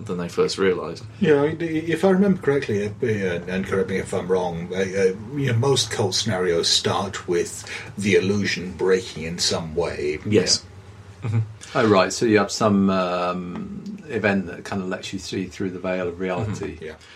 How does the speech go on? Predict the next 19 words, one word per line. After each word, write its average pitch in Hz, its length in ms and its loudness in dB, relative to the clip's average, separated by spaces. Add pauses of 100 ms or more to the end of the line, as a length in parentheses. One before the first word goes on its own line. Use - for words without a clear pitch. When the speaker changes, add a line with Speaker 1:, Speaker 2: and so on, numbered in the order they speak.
(180)
Speaker 1:
Yeah, 92 120 -2
they, 110 100 4
they 147 140 4
call 165 220 6
it 120 100 4
the 120 80 0
illusion, 104 500 0 (300)
um, 101 400 -6
specifically 101 540 -4
'cause - 180 -2
it, - 140 -2
it's, - 320 -4
the 117 200 0
world 135 280 4
is 120 180 2
a - 60 0
prison 85 500 -2
that 85 160 -6 (640)
the, 131 300 4